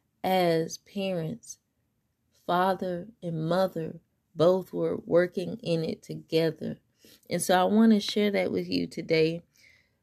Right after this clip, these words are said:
We're gonna first turn to the book of Matthew. I'm gonna start in chapter nineteen, and we're gonna transfer over into the book of Luke, chapter two, where I'm gonna talk a little bit more about how Joseph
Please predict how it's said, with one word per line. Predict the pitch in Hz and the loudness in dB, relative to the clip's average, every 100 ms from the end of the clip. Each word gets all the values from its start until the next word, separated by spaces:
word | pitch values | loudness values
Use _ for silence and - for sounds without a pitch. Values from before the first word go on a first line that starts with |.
| _ _ _ _ | _ _ _ _
We're | 170 196 | 2 6
gonna | 214 214 185 180 - | 6 6 2 -2 -2
first | 196 208 208 - | 2 2 0 -4
turn | 214 196 190 | -4 -4 -4
to | - 175 | -6 -4
the | 170 | -4
book | 165 170 170 | -2 -2 -2
of | 160 | -6
Matthew. | 156 151 165 165 - 143 139 151 - - _ | -2 0 0 -2 -6 -6 -4 -4 -8 -18 _
I'm | 180 | -6
gonna | 165 165 | -4 -2
start | 151 - 165 160 156 | -6 -6 -2 -2 -2
in | 165 151 | -6 -8
chapter | - 165 160 - 151 | -8 -8 -8 -10 -6
nineteen, | 156 156 160 - _ - - 196 165 151 156 - _ _ _ _ _ | -2 -2 -4 -8 _ -18 -10 -6 -4 -6 -8 -12 _ _ _ _ _
and | 170 180 | -2 2
we're | 202 | 4
gonna | 190 185 | 4 2
transfer | - - 196 190 - 170 170 | -4 -8 -6 -6 -6 -6 -6
over | - 175 170 | -4 -4 -2
into | 160 156 156 - 175 | -4 -4 -8 -8 -6
the | 160 | -6
book | 160 165 160 | -6 -10 -10
of | 160 - | -18 -14
Luke, | 160 190 175 - _ | -8 -6 -8 -12 _
chapter | - 160 - 202 | -8 -8 -8 -16
two, | - - 208 170 165 - _ _ _ _ _ _ | -10 -4 -4 -4 -8 -12 _ _ _ _ _ _
where | 180 180 | 2 2
I'm | 190 | 2
gonna | 196 208 190 | 0 -2 -2
talk | - 202 202 | -4 -6 -4
a | 180 | 0
little | 196 208 | 2 4
bit | 190 185 170 | 2 -2 -2
more | 165 165 165 165 - | -2 -2 0 -2 -8
about | - - 165 160 | -12 -8 -6 -6
how | 165 165 | -6 -6
Joseph | 151 160 175 185 - 165 156 | -4 0 2 0 -4 -2 -2